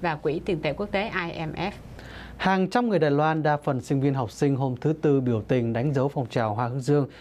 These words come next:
Speaker 2: mà người trẻ phát động hồi năm ngoái, chiếm Quốc hội hơn ba tuần nhằm chống lại hiệp ước mậu dịch mà Đài Bắc đã ký với Bắc Kinh, chờ Quốc hội phê chuẩn.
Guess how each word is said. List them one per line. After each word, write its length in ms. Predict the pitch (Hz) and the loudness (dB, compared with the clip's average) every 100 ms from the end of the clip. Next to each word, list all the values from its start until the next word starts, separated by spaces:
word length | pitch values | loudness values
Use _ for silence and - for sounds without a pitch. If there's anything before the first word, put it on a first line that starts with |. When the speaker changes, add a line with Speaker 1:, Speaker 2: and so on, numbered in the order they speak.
| - - | -14 -2
Speaker 2:
mà 280 | 151 151 147 | 2 4 2
người 160 | 143 139 | 2 2
trẻ 200 | 135 110 | 0 0
phát 160 | 196 | 0
động 220 | 190 127 | 0 0
hồi 200 | 110 120 | 0 0
năm 160 | 117 120 | 0 0
ngoái, 340 | 120 123 196 - - - - | 0 0 -2 -6 -16 -20 -4
chiếm 220 | - 135 | 0 2
Quốc 160 | - 220 | 2 0
hội 200 | 156 117 | 2 2
hơn 300 | 135 127 131 | 0 0 0
ba 180 | 151 160 | 2 2
tuần 280 | 160 131 113 - - | 0 -2 -4 -14 -2
nhằm 300 | 139 143 135 | 2 2 0
chống 360 | - 143 160 233 | 0 -2 0 0
lại 160 | 196 | 0
hiệp 160 | 120 123 - | 0 0 0
ước 200 | 220 208 | 0 2
mậu 180 | 135 120 | 0 2
dịch 220 | 131 127 - - | 0 -2 -14 -2
mà 260 | 135 131 127 | 0 2 2
Đài 120 | 123 | 0
Bắc 180 | 160 - | -2 -2
đã 80 | |
ký 220 | 165 135 143 | -2 0 2
với 140 | 170 | 2
Bắc 100 | 180 - | 0 0
Kinh, 220 | 147 131 - - - | 0 0 -8 -20 -8
chờ 180 | - 127 | -2 -2
Quốc 160 | - 156 | 0 0
hội 140 | 120 - | 0 -2
phê 100 | 117 | 0
chuẩn. 280 | 117 101 | 0 -2